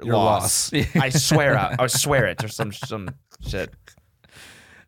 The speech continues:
Speaker 1: Oh,
Speaker 2: It's just,
Speaker 1: man.
Speaker 2: like, fucking awesome to, like, defend, to, to, uh, offer to defend the dude's honor who's dissing you.
Speaker 1: Yeah.
Speaker 2: It's such a great clapback.
Speaker 1: Yeah.
Speaker 2: It really is.
Speaker 1: "Hey, don't worry, man. I'm gonna do what you couldn't."
Speaker 2: Yeah, exactly.
Speaker 1: No,
Speaker 2: Yeah.
Speaker 1: no, no, I, I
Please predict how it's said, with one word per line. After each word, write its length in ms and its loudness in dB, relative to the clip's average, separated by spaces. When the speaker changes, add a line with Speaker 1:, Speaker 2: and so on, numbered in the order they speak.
Speaker 1:
Oh, 200 -8
Speaker 2:
It's 160 -4
just, 160 -2
Speaker 1:
man. 100 2
Speaker 2:
like, 160 -10
fucking 320 -2
awesome 440 -2
to, 140 -4
like, 240 -4
defend, 600 -8
to, 120 -2
to, 500 0
uh, 340 0
offer 260 -2
to 80 0
defend 420 -6
the 40 -6
dude's 260 -8
honor 280 -6
who's 200 -8
dissing 340 -10
you. 220 -8
Speaker 1:
Yeah. 380 0
Speaker 2:
It's 120 -6
such 200 -2
a 60 -4
great 260 -6
clapback. 500 -4
Speaker 1:
Yeah. 320 -2
Speaker 2:
It 80 -10
really 300 -4
is. 240 -8
Speaker 1:
"Hey, 140 0
don't 140 4
worry, 180 4
man. 180 0
I'm 80 2
gonna 100 2
do 140 2
what 160 0
you 80 0
couldn't." 400 -2
Speaker 2:
Yeah, 160 0
exactly. 520 -2
Speaker 1:
No, 120 2
Speaker 2:
Yeah. 20 2
Speaker 1:
no, 60 2
no, 80 2
I, 80 2
I 20 2